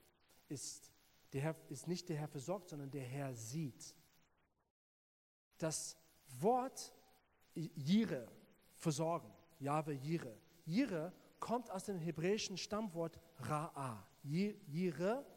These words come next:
Ra'a. Und Ra'a bedeutet oder hat mehrere Bedeutungen. Es kann bedeuten, zu sehen oder zu erscheinen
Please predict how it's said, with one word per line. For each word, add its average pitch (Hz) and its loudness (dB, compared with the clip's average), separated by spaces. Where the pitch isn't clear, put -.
Ra'a. 135 -2
Und 156 -2
Ra'a 170 0
bedeutet 180 2
oder 165 0
hat 220 -4
mehrere 190 2
Bedeutungen. 143 -6
Es 139 -8
kann 247 0
bedeuten, 165 -2
zu - -6
sehen 170 2
oder 226 4
zu - -6
erscheinen 208 0